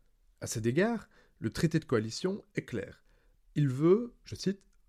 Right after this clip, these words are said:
protéger les plus fragiles ». On est à nouveau dans une dimension assez marquée social-démocrate. On veut moderniser l'Allemagne en passant notamment par d'importants investissements.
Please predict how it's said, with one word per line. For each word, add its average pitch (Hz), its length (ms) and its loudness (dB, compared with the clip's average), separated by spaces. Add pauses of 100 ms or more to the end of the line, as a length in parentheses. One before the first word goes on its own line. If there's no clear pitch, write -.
(180)
protéger 139 760 2 (200)
les 143 180 4
plus 143 180 -2
fragiles ». 101 540 -8 (320)
On 113 100 -6
est 107 60 -4
à 101 40 -4
nouveau 107 340 -2
dans 127 260 -4
une 117 160 -6
dimension 104 480 -6 (480)
assez 139 260 -2
marquée 147 360 -2
social-démocrate. 120 880 -10 (460)
On 127 100 -2
veut 131 400 2 (100)
moderniser 139 840 4
l'Allemagne 98 560 -4 (340)
en 143 120 -4
passant 120 460 -4
notamment 123 720 -4 (440)
par 123 260 -4
d'importants 151 920 0
investissements. 120 800 -4